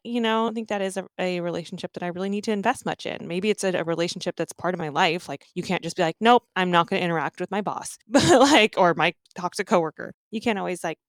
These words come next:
completely draw boundaries like that with everybody. Some people are just in your life, but I think that having that self-awareness of, like, "Okay, like, this relationship is one that's, like, an arm's length relationship, or this one is like,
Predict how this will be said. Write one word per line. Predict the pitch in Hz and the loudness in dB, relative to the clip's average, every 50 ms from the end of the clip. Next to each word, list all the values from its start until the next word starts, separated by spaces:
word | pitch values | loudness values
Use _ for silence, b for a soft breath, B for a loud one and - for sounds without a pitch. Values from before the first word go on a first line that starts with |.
| _ _ | _ _
completely | 190 180 - - - 208 - - 196 175 | -14 -14 -10 -6 -6 -6 -6 -6 -8 -4
draw | 156 180 165 170 | -2 0 0 0
boundaries | 180 175 180 190 185 180 156 180 180 185 | 0 -2 -4 -4 -6 -6 -8 -6 -4 -4
like | 175 170 - | -6 -6 -6
that | - - - - | -6 -6 -6 -6
with | - - - | -6 -8 -8
everybody. | - 185 180 185 180 - 165 - - 185 | -8 -8 -6 -4 -4 -4 -4 -6 -6 -10
Some | - - 175 | -12 -12 -10
people | 185 175 - 156 | -10 -8 -4 -4
are | 156 160 | -4 -4
just | 156 165 - - | -4 -8 -10 -10
in | - 165 160 | -10 -10 -8
your | 156 156 | -8 -8
life, | 151 - - 151 170 175 - - | -8 -6 -6 -6 -6 -8 -6 -4
but | 170 160 | -4 -2
I | 151 160 | -2 -2
think | 156 - 165 156 - | -4 -6 -8 -8 -6
that | 160 156 147 151 - _ _ | -4 -4 -4 -4 -6 _ _
having | - 202 185 170 180 175 170 | 0 0 2 2 0 -2 -2
that | 160 - - - - | -4 -6 -8 -8 -10
self-awareness | - - - - - 165 151 156 160 156 - - - - | -10 -10 -10 -8 -8 -6 -6 -6 -8 -8 -10 -10 -12 -14
of, | - - - - | -18 -16 -14 -12
like, | - 151 151 - _ _ - | -12 -12 -12 -14 _ _ -4
"Okay, | - - 381 311 214 170 175 - | 0 2 2 2 2 0 -6 -6
like, | - 185 180 - _ | -6 -6 -6 -4 _
this | - 180 185 - - 196 | -2 -2 -2 -2 -4 -4
relationship | 190 180 180 185 - 208 196 - - 190 - 185 | -2 -2 -2 -2 -2 -4 -4 -4 -4 -4 -2 -4
is | 180 175 180 | -4 -4 -4
one | 165 151 156 | -6 -4 -4
that's, | 165 165 160 - | -4 -6 -6 -6
like, | - 165 - | -10 -10 -12
an | - - - | -14 -12 -10
arm's | 160 160 160 156 - | -10 -10 -10 -8 -6
length | 170 165 165 170 - - - | -6 -6 -6 -6 -8 -10 -8
relationship, | 165 170 160 160 - 180 170 - 185 - - | -6 -6 -6 -6 -6 -8 -6 -6 -8 -6 -6
or | 165 | -4
this | 147 170 190 - | -4 -4 -2 -2
one | 220 202 170 | -2 -2 -2
is | 156 - | -4 -4
like, | 147 143 147 | -6 -8 -8